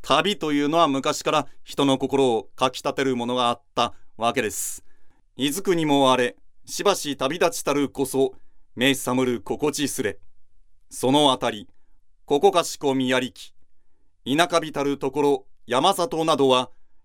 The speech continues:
いとめなれぬことのみぞ多かる。都へ頼り求めて文やる。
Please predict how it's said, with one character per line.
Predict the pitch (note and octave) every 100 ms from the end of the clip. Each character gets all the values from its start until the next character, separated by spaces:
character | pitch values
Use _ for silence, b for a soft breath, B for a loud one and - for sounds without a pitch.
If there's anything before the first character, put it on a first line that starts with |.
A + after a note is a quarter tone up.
| -
い | C3
と | C3 A#2 - - -
め | G#2
な | C3+ F3
れ | F3
ぬ | D#3
こ | - C#3+
と | D3+
の | C#3 D#3
み | E3
ぞ | - C3+ C3+
多 | A#2 B2 B2
か | B2
る。 | G2 - _ _ _ _ _ _ - -
都 | A2+ C#3+ D#3 E3
へ | D#3
頼 | D#3 F#3 F#3
り | D3
求 | C#3+ C#3+
め | C#3
て | C3 C3+ C3+ -
文 | - F#3 F#3 C#3
や | G#2+
る。 | A2 G#2